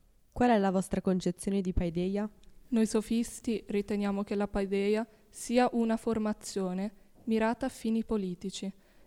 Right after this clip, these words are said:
Speaker 2: L'educazione deve fornire agli allievi strumenti di retorica finalizzata alla persuasione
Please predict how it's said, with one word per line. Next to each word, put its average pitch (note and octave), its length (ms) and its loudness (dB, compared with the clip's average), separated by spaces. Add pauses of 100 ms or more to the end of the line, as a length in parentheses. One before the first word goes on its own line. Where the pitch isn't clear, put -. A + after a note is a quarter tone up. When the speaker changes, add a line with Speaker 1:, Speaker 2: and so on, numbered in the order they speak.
(180)
Speaker 2:
L'educazione A3+ 880 2
deve F#3+ 220 0
fornire G#3 400 -2
agli G3+ 160 0
allievi G3 480 0
strumenti G3 560 -4
di G3+ 100 0
retorica F#3+ 720 -2 (240)
finalizzata F#3 680 -2
alla F#3+ 140 -2
persuasione F#3 840 -6